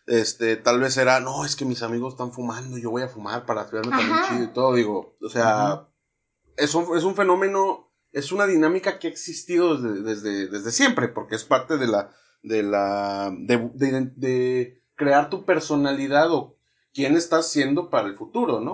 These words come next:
Speaker 1: O más bien, este, tu paso de la niñez a la adultez.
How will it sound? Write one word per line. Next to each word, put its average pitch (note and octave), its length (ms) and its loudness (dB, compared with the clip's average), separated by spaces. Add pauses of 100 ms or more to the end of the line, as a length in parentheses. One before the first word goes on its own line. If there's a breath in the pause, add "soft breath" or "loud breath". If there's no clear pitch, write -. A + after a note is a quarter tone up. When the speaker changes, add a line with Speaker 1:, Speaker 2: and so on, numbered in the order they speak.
Speaker 1:
O B2+ 120 -4
más A2+ 180 -4
bien, D3+ 280 -4 (280 soft breath)
este, G2+ 580 -8
tu - 220 -10
paso C3+ 300 2
de C#3+ 80 4
la B2+ 100 2
niñez G#2 320 -4
a A#2+ 60 0
la B2+ 80 0
adultez. C#3+ 520 -4